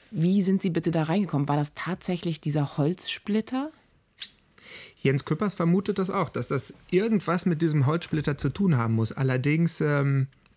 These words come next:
Speaker 2: kann er sich immer noch nicht erklären, wie das zusammenhängen soll.
Speaker 1: Also Heiner Bleckmann sticht sich einen Splitter in den Finger.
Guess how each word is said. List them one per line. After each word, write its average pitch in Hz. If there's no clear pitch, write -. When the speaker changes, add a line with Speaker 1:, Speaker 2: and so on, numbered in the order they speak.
Speaker 2:
kann 165
er 160
sich 143
immer 202
noch 165
nicht 160
erklären, 165
wie 151
das 147
zusammenhängen 139
soll. 101
Speaker 1:
Also 165
Heiner 180
Bleckmann 202
sticht -
sich 233
einen 160
Splitter 208
in 180
den 180
Finger. 131